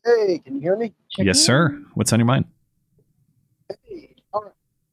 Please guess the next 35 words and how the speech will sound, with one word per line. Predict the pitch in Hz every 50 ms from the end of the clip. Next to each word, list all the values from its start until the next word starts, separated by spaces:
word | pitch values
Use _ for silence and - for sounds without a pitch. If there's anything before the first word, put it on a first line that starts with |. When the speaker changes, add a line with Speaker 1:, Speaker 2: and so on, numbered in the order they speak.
| _ _ _ 302
Speaker 1:
A | 311 - _
few | - 302 294
things | - - 233 208 175 - 156
I |
want. | 139 139 - - _ _ _ _ _ _ _ _ _ _ _ _ _ _ _ _ - - - _ - - - - - - - _ -
Speaker 3:
Your | 113 120
mic | 165 220 247 -
is | 131
coming | - - 151 127 113
through | 131 127 120
a |
little, | 123 120 110 95 85 92 - _ _ _ _ _ _ _ _ -
uh, | 120 113 110 107 117 123
it | 120 117
sounds | - 135 123 117
a | 123
little | 123 98
broken | 85 113 117 110 - 113 120
up, | 123 95 -
or | 90 85
maybe, | 90 92 90 92 90 87 85 80 - - _ _ _ _ _ _ _ _ _ _ _ _ _ _ _ _ _ -
maybe | 92 85 85
it's | - -
far | 98 85
away | 76 73 80 95
from | - 123 120
you. | 120 107
I | 82
don't | 82 85
know. | 90 76 60 - _ _ _ _ _ _ _ _ _ _ _ _ _ _ _ _ _ _ _ - _ _ _ _ _ _ _ _ _ _ _ _ _ - -
Speaker 1:
Uh, | 185 196 196 202 196
no, | 175 180 220 254 254 254
I'm | 247 240
right | 240 240 208 202
here. | 190 226 240 185 160 156 165